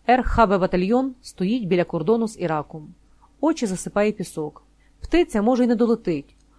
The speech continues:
розполохана бомбами, а снаряд таки долетів і гахнув кілометрів за сто від нашого батальйону.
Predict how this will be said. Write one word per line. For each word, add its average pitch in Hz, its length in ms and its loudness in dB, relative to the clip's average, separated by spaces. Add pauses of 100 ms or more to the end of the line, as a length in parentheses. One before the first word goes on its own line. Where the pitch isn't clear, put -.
(160)
розполохана 202 640 0
бомбами, 156 600 -2 (320)
а 180 120 0
снаряд 254 360 2
таки 233 180 -4
долетів 220 500 -2 (120)
і 175 80 -4
гахнув 233 400 -2
кілометрів 202 500 -2
за 180 120 -8
сто 160 320 -6
від 151 120 -8
нашого 208 340 -6
батальйону. 143 600 -8